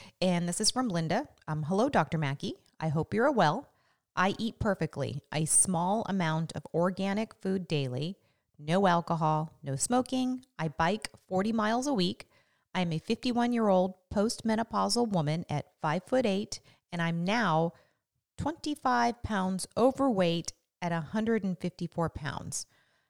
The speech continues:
I can't lose one pound," and it looks like she also goes into her blood work here, which is great. Uh, "My T S H was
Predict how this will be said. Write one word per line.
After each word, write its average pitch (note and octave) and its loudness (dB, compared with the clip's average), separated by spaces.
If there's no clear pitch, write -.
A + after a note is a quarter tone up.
I E3+ -2
can't G#3 -2
lose F#3+ 2
one E3 0
pound," G#3 0
and D3+ -4
it - -16
looks F3+ -4
like F3 2
she F3 0
also A#3+ 0
goes E3+ 2
into D#3+ 0
her D3+ 2
blood E3 -2
work C#3+ 0
here, C#3 -2
which C#3+ -4
is D3 -2
great. C#3 -2
Uh, D#3+ 0
"My D3 0
T G3+ -2
S G3+ -2
H A3+ -2
was D3+ 0